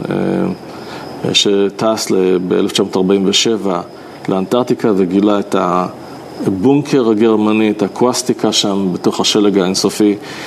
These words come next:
וחזר ודיווח לנשיא ארצות הברית על כך שהגרמנים נמצאים באנטארקטיקה,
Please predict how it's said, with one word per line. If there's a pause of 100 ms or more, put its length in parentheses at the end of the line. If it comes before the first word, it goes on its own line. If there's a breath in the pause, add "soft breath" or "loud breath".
(240 loud breath)
וחזר
ודיווח
לנשיא
ארצות
הברית
על
כך
שהגרמנים
נמצאים
באנטארקטיקה,